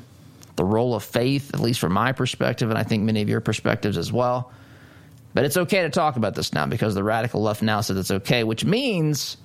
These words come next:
they think they can use this to politically defeat conservatism or Christianity. But nonetheless, I welcome the debate because when you get right down to it,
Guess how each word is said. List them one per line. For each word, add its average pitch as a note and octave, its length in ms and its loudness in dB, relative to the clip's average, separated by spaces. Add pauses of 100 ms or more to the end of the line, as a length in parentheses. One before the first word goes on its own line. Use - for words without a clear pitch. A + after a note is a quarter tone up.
(640)
they C3+ 160 2
think C#3+ 340 0
they C#3 140 2
can B2 200 2
use B2 220 2
this A#2+ 160 -2
to A2+ 120 -2
politically B2 500 0
defeat A#2 340 0
conservatism G#2+ 800 0
or G#2 340 0 (380)
Christianity. A2 680 2
But F#2+ 160 2
nonetheless, D3 540 0
I C#3+ 220 2
welcome D3+ 640 0 (140)
the A2+ 100 2
debate F#2+ 420 0
because A2 440 0 (560)
when A2+ 160 0
you A#2+ 80 2
get C#3 180 0
right C3+ 240 2
down C3+ 280 2
to D3+ 220 2
it, - 280 -6